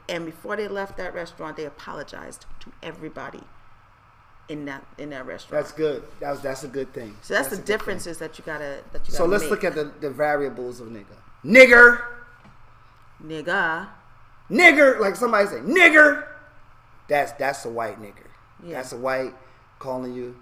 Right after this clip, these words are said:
Speaker 2: nigga.
Speaker 1: Mm-hmm. My nigga. You know.
Speaker 2: Nigga, you.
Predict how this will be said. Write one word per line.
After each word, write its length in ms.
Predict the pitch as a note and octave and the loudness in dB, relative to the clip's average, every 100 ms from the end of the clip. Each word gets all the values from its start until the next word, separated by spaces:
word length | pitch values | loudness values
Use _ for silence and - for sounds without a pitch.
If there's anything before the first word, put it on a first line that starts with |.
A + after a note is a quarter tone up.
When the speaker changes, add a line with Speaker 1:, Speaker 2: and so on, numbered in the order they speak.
| - - - - - | -20 -20 -20 -20 -8
Speaker 2:
nigga. 1040 | E3 G#3+ G#3 F3 D#3+ D3 C3+ B2 A2+ G#2 - - - - - - | 2 6 6 8 6 6 4 2 -2 -6 -14 -20 -20 -20 -20 -16
Speaker 1:
Mm-hmm. 540 | E3+ E3+ E3+ E3 F3 F3+ - - - - - - - - - - - - - | -12 -12 -12 -14 -16 -18 -20 -20 -20 -20 -20 -20 -20 -20 -20 -20 -20 -20 -16
My 240 | D3+ C3+ | -12 -12
nigga. 680 | C3 B2 A#2 D#3 E3+ D3 B2 A2 G#2+ - - - - - - | -12 -14 -14 -12 -12 -12 -18 -20 -20 -20 -20 -20 -20 -20 -16
You 80 | |
know. 280 | D3 C3+ D3+ - - | -14 -14 -16 -20 -10
Speaker 2:
Nigga, 320 | A3 D#4+ D#4+ D#4 | -4 -4 -2 2
you. 340 | G#4+ G4+ F#4+ | 2 2 -2